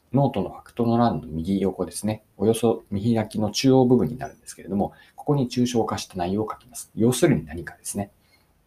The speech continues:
で、そして三つ目が転用です。転用というのは、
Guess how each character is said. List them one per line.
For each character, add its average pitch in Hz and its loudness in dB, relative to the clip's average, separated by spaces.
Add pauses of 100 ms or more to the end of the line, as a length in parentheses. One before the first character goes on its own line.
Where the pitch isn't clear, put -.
(580)
で、 120 -2
そ - 2
し - -2
て - 4
三 95 2
つ - -2
目 143 4
が 113 -4
転 202 0
用 120 0
で - -10
す。 - -6 (440)
転 151 6
用 160 6
と 160 4
い 120 6
う - 2
の 78 -2
は、 73 -2